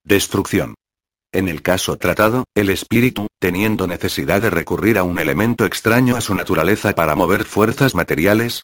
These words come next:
más bien ha de recurrir a la intuición espiritual. De este modo, si ese puente debía romperse,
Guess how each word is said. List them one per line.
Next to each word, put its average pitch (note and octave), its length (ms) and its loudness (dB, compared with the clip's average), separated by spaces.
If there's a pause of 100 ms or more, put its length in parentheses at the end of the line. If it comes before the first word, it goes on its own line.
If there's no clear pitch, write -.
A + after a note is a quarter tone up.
más G2 300 0
bien G#2+ 240 2
ha G#2 80 -4
de G#2 80 -4
recurrir G2 460 0
a G2+ 80 2
la F#2+ 80 -2
intuición F#2 480 0
espiritual. F2 680 0 (480)
De E2+ 200 2
este G#2 240 -2
modo, G#2 340 2 (100)
si G2 220 0
ese B2 240 -2
puente G2+ 380 2
debía F#2 280 0
romperse, G#2+ 640 0